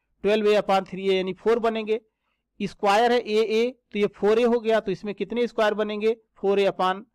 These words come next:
अ, ट्वेल्व ए upon फ़ोर ए तो थ्री बनेगा। अब area of equilateral triangle होती है root three by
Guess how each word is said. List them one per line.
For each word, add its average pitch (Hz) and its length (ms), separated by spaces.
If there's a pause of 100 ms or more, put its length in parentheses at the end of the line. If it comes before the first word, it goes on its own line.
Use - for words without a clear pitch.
(220)
अ, 165 180
ट्वेल्व 208 340
ए 214 100
upon 190 360
फ़ोर 196 180
ए 190 80
तो 185 120
थ्री 185 220
बनेगा। 180 400 (600)
अब 254 240 (160)
area 214 380
of 233 140
equilateral 202 540
triangle 196 300
होती 170 320
है 165 420 (280)
root 190 280
three 202 160
by 196 120